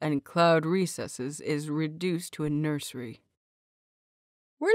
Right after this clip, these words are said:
Lan Zhan not so thoroughly fed up with this state of affairs himself, he would be impressed that their warring guests have managed to arouse such a reaction from Uncle.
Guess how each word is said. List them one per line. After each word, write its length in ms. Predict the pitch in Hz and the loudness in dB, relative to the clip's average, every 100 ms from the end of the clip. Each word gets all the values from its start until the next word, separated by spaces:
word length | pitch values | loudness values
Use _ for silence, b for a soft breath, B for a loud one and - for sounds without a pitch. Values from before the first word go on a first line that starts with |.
| 440 | 8
Lan 220 | 359 302 | 8 6
Zhan 340 | 233 226 226 | 6 6 6
not 320 | 185 180 202 | 6 6 4
so 360 | - 202 196 190 | 2 6 6 6
thoroughly 640 | 185 - 170 180 185 190 190 | 2 2 4 6 6 6 4
fed 340 | 180 180 180 | 2 2 6
up 220 | 170 202 | 6 4
with 160 | 175 175 | 0 0
this 160 | 170 | -2
state 260 | - - 170 | 0 0 2
of 60 | 160 | 2
affairs 380 | 156 170 175 | 4 4 4
himself, 540 | 170 143 - 156 214 - b b b b b b | 2 -2 2 4 2 -2 b b b b b b
he 160 | - 269 | 2 6
would 120 | 453 | 6
be 120 | 453 349 | 6 6
impressed 680 | 254 - 294 165 160 - | 4 4 4 4 2 0
that 180 | 180 175 | 0 4
their 200 | 190 185 | 6 6
warring 500 | 175 196 214 185 175 | 8 10 10 10 6
guests 380 | 190 220 160 - | 6 6 4 0
have 120 | 190 | 0
managed 360 | 190 202 190 - | 2 2 0 2
to 60 | 196 | 2
arouse 440 | 175 190 196 190 | 6 6 6 6
such 300 | - 240 247 | 2 0 2
a 60 | 190 | 2
reaction 600 | 180 185 240 - 156 151 | 4 6 4 2 -2 0
from 160 | 160 | -2
Uncle. 420 | 143 202 214 123 | 0 0 0 -8